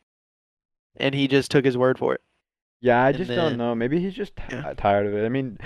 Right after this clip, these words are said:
Speaker 2: Joel says some super out-of-pocket stuff, but I mean, like,
Speaker 1: Yeah,
Speaker 2: he's
Speaker 1: he
Speaker 2: being
Speaker 1: does.
Speaker 2: honest, bro.
Speaker 1: He's
Speaker 2: That
Speaker 1: been
Speaker 2: guy
Speaker 1: there
Speaker 2: is
Speaker 1: since
Speaker 2: honest.
Speaker 1: day one, too.
Speaker 2: Hundred percent. He's,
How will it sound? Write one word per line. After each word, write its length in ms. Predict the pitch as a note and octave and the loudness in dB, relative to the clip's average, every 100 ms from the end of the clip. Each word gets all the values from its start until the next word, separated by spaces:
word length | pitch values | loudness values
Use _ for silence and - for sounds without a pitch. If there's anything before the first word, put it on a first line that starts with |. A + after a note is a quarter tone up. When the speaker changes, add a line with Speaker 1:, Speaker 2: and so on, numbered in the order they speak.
| - - | -16 -6
Speaker 2:
Joel 240 | B2 A3+ | 4 4
says 200 | - A#3+ | 8 6
some 160 | - B2 | 6 0
super 260 | - F3+ C#3+ | 2 6 10
out-of-pocket 520 | C#3+ C3+ C#3 C3+ A#2 | 10 10 8 8 6
stuff, 280 | - B2+ A2 | 8 8 8
but 100 | A2+ | 8
I 100 | A2+ | 6
mean, 240 | A2+ A2 | 4 4
like, 200 | A2 G#2+ | 6 6
Speaker 1:
Yeah, 140 | E3+ F#3 | 6 8
Speaker 2:
he's 100 | D3 | 8
Speaker 1:
he 40 | |
Speaker 2:
being 260 | D3 E3 D3+ | 10 10 10
Speaker 1:
does. 100 | A#2+ | 8
Speaker 2:
honest, 440 | C3 C#3 A#2 G2+ | 10 8 6 0
bro. 260 | G#2+ A2+ A2+ - - | 4 4 4 0 4
Speaker 1:
He's 320 | A3 B3+ D#3 | 8 8 10
Speaker 2:
That 220 | D#3 A#3 | 12 12
Speaker 1:
been 80 | G3 | 12
Speaker 2:
guy 200 | F3 A3 | 12 12
Speaker 1:
there 80 | E3 | 12
Speaker 2:
is 60 | |
Speaker 1:
since 100 | C#3 C3 | 8 6
Speaker 2:
honest. 380 | C#3 G#2+ F#2+ | 6 4 0
Speaker 1:
day 140 | C#3+ D3+ | 2 4
one, 280 | C#3+ D3+ C#3+ | 4 0 -4
too. 300 | D#3 D#3+ C3 | 0 0 2
Speaker 2:
Hundred 220 | D3+ D3 | 4 4
percent. 380 | B2+ A#2+ G2+ - | 4 0 -4 -4
He's, 200 | - D3 | -4 -4